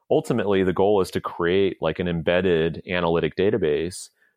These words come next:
that is language independent and can be used in Python, can be used in R, that can work with much larger quantities of data. But it's going to take, like, a different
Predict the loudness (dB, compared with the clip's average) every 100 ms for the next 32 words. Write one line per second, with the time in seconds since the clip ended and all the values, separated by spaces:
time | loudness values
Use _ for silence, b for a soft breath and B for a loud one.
0 | -4 0 2 2 -2 0 0 2 0 0
1 | -4 -2 0 2 0 -2 -6 -4 -2 0
2 | -2 -4 -6 -2 0 0 -4 -6 -8 -8
3 | -4 -4 -6 -6 -2 2 2 0 -4 _
4 | _ -4 -2 -4 -2 -2 -2 -4 -2 -4
5 | -4 -6 -6 -2 0 -2 -6 -4 -2 0
6 | -2 -6 -2 -2 0 -2 -6 -12 _ _
7 | _ -2 0 2 0 0 0 0 2 0
8 | 0 -2 -2 -2 -2